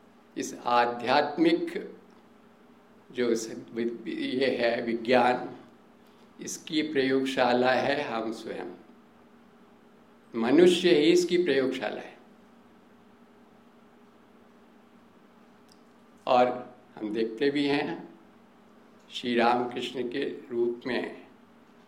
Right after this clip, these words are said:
हमें तो एक अद्भुत प्रयोगशाला दिखाई देती है। इसीलिए जब स्वामी जी वेदांत का वह प्रचार करते हैं,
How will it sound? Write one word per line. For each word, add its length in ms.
हमें 360
तो 80
एक 280
अद्भुत 460
प्रयोगशाला 600
दिखाई 380
देती 360
है। 60
इसीलिए 320
जब 180
स्वामी 440
जी 280
वेदांत 720
का 200
वह 140
प्रचार 580
करते 320
हैं, 400